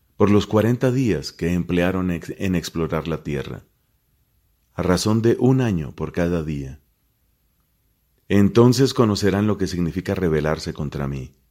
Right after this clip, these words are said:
Así lo he dispuesto yo, el Señor. De esa manera trataré a toda esta comunidad perversa,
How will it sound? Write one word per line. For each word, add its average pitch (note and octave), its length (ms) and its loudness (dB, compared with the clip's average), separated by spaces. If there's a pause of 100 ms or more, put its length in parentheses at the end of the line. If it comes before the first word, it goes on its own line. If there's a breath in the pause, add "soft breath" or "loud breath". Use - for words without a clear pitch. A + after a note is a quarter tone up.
(1300)
Así F2+ 240 2
lo G#2 120 4
he A2 60 4
dispuesto G#2 460 0
yo, G2+ 200 0
el G2 100 -2
Señor. D2 500 -6 (1080)
De F#2+ 160 6
esa G2 160 0
manera G#2+ 420 0
trataré G2 380 -2
a G2 140 -4
toda G#2+ 240 0
esta G2 240 -4
comunidad F2+ 540 0
perversa, E2 640 -4